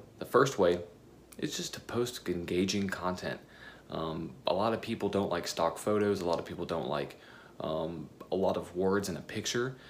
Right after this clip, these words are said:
So if you can create your own content and go out into the city and, um, take your own pictures, uh, on one Saturday or Sunday afternoon, your engagement will increase like crazy. The second way to boost your social media profiles today is to engage with your community.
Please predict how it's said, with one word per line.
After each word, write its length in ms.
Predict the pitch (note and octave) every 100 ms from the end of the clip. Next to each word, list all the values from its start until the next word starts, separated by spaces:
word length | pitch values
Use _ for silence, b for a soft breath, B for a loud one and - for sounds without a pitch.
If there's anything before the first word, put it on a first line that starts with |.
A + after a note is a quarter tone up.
| B
So 160 | - F2+
if 140 | E2+
you 60 | G#2+
can 100 | C3
create 320 | - G2+ G2
your 160 | F#2+ G2
own 120 | F2+
content 440 | - F2 F#2 A#2
and 80 | F2
go 100 | -
out 100 | F#2
into 120 | F2+ F#2
the 80 |
city 440 | - - F2+ G#2 - B B B -
and, 280 | F2 E2 E2
um, 220 | E2 D#2+
take 260 | - F#2+ F#2
your 120 | F#2+
own 100 | F#2
pictures, 580 | F#2 F#2 - A2+ A#2+ C3+ - B B B
uh, 60 | -
on 420 | E2 D2+ D#2+ E2+
one 140 | F2
Saturday 400 | F#2 - F2+ F#2+
or 120 | F2+ E2+
Sunday 260 | F#2 F#2
afternoon, 480 | E2+ E2+ E2+ F#2+ G#2 B B B
your 320 | D2+ F2 G#2
engagement 500 | G2 F2+ F2 F#2 C#2+
will 80 | D#2+
increase 480 | C#2+ - - D2+ -
like 140 | C#2+
crazy. 400 | - - - - - - - _
The 80 | -
second 260 | - A#2+ A#2+
way 140 | A2
to 40 | F#2+
boost 300 | G2+ G2+ -
your 60 |
social 280 | - G2 F#2+
media 160 | G2 F2
profiles 460 | - F#2+ F#2+ E2+
today 360 | - F#2+ G2 G2+ B B B B
is 100 | F#2
to 160 | - G2+
engage 460 | F2 F2 F#2 G2
with 180 | G#2 -
your 100 | F#2
community. 680 | - E2+ E2+ F#2 E2 C2